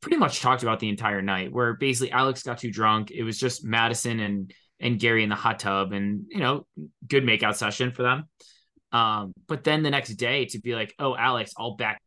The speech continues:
down if you want." I can't tell if that's, like, a weird, I mean, definitely it's a power move, but it doesn't come off him looking great. And I just, like, it seemed weird 'cause I feel like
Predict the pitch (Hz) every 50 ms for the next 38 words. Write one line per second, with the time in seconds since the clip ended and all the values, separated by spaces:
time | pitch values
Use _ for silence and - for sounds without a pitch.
0 | _ _ - 104 104 120 123 113 101 92 - 104 101 90 90 98 113 127 113 95
1 | 90 - - _ _ _ _ _ _ _ _ - 135 131 - - 185 214 277 277
2 | - - 180 175 180 156 127 127 147 143 143 - 143 139 135 123 117 - - _
3 | _ _ _ _ _ _ _ _ _ _ _ _ _ _ _ - 131 123 120 110
4 | 101 98 110 131 131 135 139 135 139 - 147 160 165 160 156 127 156 165 - 190
5 | 196 202 180 143 120 - 120 - - - 110 107 120 117 107 104 95 95 95 95
6 | 98 104 104 - _ _ _ _ _ _ _ _ _ _ _ _ 139 139 135 123
7 | - - - _ _ _ _ _ _ _ _ _ - 143 139 135 120 123 147 147
8 | 143 185 226 202 - - 160 139 120 113 120 131 131 113 - - 123 117 107 104
9 | 113 117 117 117 104 98 92 - - - - 107 123 120 90 - - - _ _
10 | _ _ _ _ - 120 123 123 123 127 120 120 147 135 - - 143 131 120 -
11 | - _ _ _ _ _ _ _ _ _ _ _ _ - 151 147 - - 175 170
12 | 156 135 135 151 160 156 123 - - 127 123 - 135 135 131 131 127 123 - -